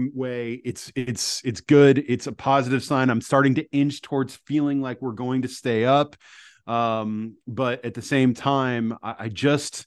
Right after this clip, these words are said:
and, and it sounds, I don't mean to sound negative. It's not a killjoy thing, guys. It's just, like, don't lose sight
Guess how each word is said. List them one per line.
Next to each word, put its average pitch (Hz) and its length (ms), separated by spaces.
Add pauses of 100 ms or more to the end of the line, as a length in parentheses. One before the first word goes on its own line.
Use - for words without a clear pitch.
(380)
and, 147 160
and 143 120
it 147 120
sounds, 147 480
I 139 80
don't 156 160
mean 151 180
to 151 60
sound 135 320
negative. 135 360
It's 117 140
not 151 160
a 147 60
killjoy 123 640
thing, 104 260
guys. 104 340
It's 110 160
just, 131 320
like, 107 240
don't 147 300
lose 147 320
sight 120 400